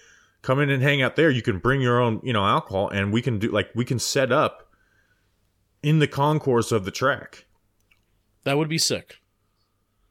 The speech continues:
Speaker 1: Yeah, instead of being, instead of being like, "Hey, like, we'll, we'll figure out where we're parking when we get there and then tell you." No, it's like, "Hey, meet us,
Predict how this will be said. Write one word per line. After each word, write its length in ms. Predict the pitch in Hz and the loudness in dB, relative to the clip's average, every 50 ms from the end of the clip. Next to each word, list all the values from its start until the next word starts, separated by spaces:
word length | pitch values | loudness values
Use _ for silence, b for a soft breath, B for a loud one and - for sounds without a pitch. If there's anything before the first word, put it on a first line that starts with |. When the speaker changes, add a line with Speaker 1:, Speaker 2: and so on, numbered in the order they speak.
| _ _ - | _ _ -4
Speaker 1:
Yeah, 240 | - 190 226 196 110 | 0 0 2 2 0
instead 220 | 85 - - 131 | -2 0 0 2
of 80 | 127 117 | 2 2
being, 160 | 123 131 127 - | 2 0 0 0
instead 260 | 117 127 - 175 170 | -4 -2 2 2 4
of 40 | 147 | 4
being 120 | 151 151 | 4 2
like, 140 | 143 139 117 | 2 2 4
"Hey, 460 | 147 151 151 147 139 117 101 110 - - | 4 6 6 6 6 4 2 -4 -6 -2
like, 220 | 117 113 110 - - | 0 0 0 0 -4
we'll, 400 | 85 65 69 117 110 127 143 151 | -12 -10 -6 0 4 4 4 4
we'll 180 | 135 131 139 135 | 6 4 2 2
figure 320 | - - 160 147 131 139 | 4 2 2 4 4 4
out 140 | 135 131 131 | 4 4 4
where 120 | 131 127 120 | 4 4 4
we're 80 | 113 | 2
parking 420 | - - 131 135 139 135 139 123 117 | 2 2 2 2 2 2 0 0 0
when 120 | 117 113 | 0 0
we 120 | 110 110 98 | 0 0 2
get 240 | 104 120 123 - | 2 0 0 0
there 180 | - 135 117 107 | 0 0 2 2
and 140 | 104 107 117 | 2 0 0
then 120 | 127 117 | 0 0
tell 280 | - - 113 123 139 123 | -2 0 0 2 2 2
you." 80 | 101 90 | 0 0
No, 200 | 101 143 160 110 | 2 2 2 2
it's 100 | 87 - | 2 0
like, 80 | 104 | 0
"Hey, 260 | 107 139 135 101 - - | 2 2 0 0 -2 -4
meet 180 | 95 98 113 120 | -4 -2 0 0
us, 200 | 135 127 - - | 0 0 -2 -6